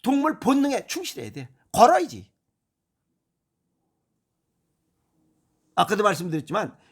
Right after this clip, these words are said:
인조식품, 가공식품을 줄이는 건 기본이야, 이제는. 이렇게 생식하시고 운동하고 이렇게 말씀드린 이런 내용을 그냥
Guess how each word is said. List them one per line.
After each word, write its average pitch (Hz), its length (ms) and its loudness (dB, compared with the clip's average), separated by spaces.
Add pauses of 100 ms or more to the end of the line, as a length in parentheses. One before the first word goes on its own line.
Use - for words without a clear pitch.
(200)
인조식품, 262 640 -2
가공식품을 170 640 -8
줄이는 277 320 0
건 233 120 -6 (160)
기본이야, 277 400 0 (180)
이제는. 151 320 -4 (3000)
이렇게 226 540 2 (340)
생식하시고 196 1000 -4
운동하고 180 480 -2
이렇게 226 680 -2
말씀드린 185 1400 -6
이런 262 320 -2
내용을 240 360 -2 (300)
그냥 254 360 -4